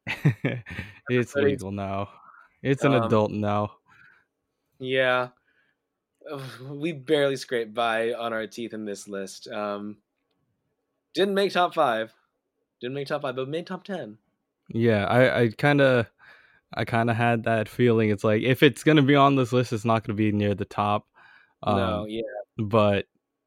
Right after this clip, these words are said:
Speaker 2: Th-,
Speaker 1: yeah,
Speaker 2: that's
Speaker 1: it,
Speaker 2: kind
Speaker 1: it
Speaker 2: of
Speaker 1: would scrape by.
Speaker 2: in general right now. It's like, it's still popular, but it's not at the top.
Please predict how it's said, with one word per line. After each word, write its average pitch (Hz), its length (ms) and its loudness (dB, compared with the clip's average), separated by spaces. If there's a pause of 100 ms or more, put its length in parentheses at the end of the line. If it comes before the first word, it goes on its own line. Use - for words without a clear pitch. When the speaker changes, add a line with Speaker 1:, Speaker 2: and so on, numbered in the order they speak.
(440)
Speaker 2:
Th-, 123 140 0
Speaker 1:
yeah, 113 120 4
Speaker 2:
that's 95 120 0
Speaker 1:
it, 113 80 2
Speaker 2:
kind - 160 0
Speaker 1:
it 143 60 6
Speaker 2:
of 160 40 8
Speaker 1:
would 165 140 6
scrape 110 260 0
by. 101 240 -4 (640)
Speaker 2:
in 117 180 -12
general 127 340 -4
right 101 220 -4
now. 104 220 -6
It's 104 100 -10
like, 127 140 -6
it's 139 160 -6
still 185 160 -4
popular, 135 440 -4
but 123 120 -8
it's - 180 -14
not 117 160 -4
at - 60 -12
the - 80 -20
top. 95 280 -14